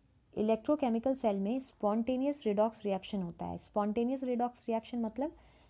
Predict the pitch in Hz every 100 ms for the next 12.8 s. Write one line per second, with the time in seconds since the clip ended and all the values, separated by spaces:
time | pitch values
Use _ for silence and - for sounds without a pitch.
0 | - 214 - - 214 226 240 226 233 190
1 | 180 208 247 226 - 220 226 196 - -
2 | - 202 - - 226 233 277 - - -
3 | _ 190 185 185 220 208 202 233 226 220
4 | 196 202 220 190 185 226 294 - 196 202
5 | 208 170 165 175 175 185 190 226 226 247
6 | 240 262 233 190 190 196 202 190 202 190
7 | 180 185 185 180 247 247 - 196 - 208
8 | 190 196 240 196 240 262 190 190 190 190
9 | 190 190 202 - 302 339 - - - 208
10 | 254 214 - 226 220 202 208 233 254 226
11 | 190 180 180 208 - 190 202 233 185 170
12 | - 92 185 - - - -